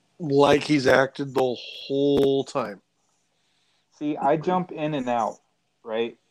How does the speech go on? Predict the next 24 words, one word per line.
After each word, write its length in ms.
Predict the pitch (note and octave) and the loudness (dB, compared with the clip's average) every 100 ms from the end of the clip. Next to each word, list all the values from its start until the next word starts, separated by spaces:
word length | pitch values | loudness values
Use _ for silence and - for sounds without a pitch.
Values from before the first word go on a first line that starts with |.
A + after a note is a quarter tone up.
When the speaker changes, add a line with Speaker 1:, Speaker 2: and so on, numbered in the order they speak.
| _ _ _ _ | _ _ _ _
Speaker 1:
Mm-hmm. 360 | C#3 A#2+ B2 B2 - | -10 -8 -8 -10 -12
Speaker 2:
The 100 | A#2+ | -12
last 380 | A#2+ C#3 D3+ - | -2 0 0 -2
time 240 | D3+ D3 | -4 -2
I 100 | C3+ | -4
knew, 600 | C3+ C3+ C3+ C#3 C3+ B2+ - _ _ _ _ _ _ _ _ _ _ _ _ _ _ _ B2+ | -6 -6 -2 0 0 -2 -6 _ _ _ _ _ _ _ _ _ _ _ _ _ _ _ -20
uh, 380 | B2 - - - | -18 -16 -14 -14
I 80 | |
think 240 | - C3+ C3 | -12 -10 -6
it 60 | |
was 100 | A2+ - - | -8 -10 -16
Tim 220 | C#3+ B2+ | -12 -10
Drake 360 | A#2 A2+ G#2+ A2+ | -4 -2 -2 -4
was 200 | G2 G#2+ | -10 -10
Robin. 360 | G#2+ A2 - _ _ _ _ _ A#2 | -12 -12 -16 _ _ _ _ _ -20
I 60 | |
think 360 | - G#2 F#2 _ | -20 -20 -20 _
the 80 | A2 | -10
last 340 | G#2+ G#2+ - | -6 -6 -8
time 220 | A2 G#2+ | -12 -10
I 100 | G#2 | -8
had 100 | G2+ | -8
read 200 | G#2 G#2 | -6 -6
a, 80 | G2+ | -6